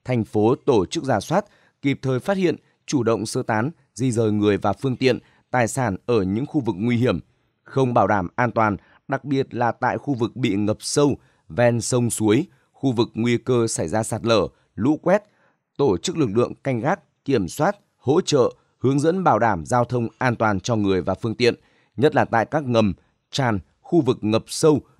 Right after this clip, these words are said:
nước chảy xiết, khu vực đã xảy ra sạt lở hoặc có nguy cơ xảy ra sạt lở.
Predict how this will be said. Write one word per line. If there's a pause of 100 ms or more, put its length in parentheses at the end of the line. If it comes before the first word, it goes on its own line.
nước
chảy
xiết, (320)
khu
vực
đã
xảy
ra
sạt
lở (260)
hoặc
có
nguy
cơ
xảy
ra
sạt
lở.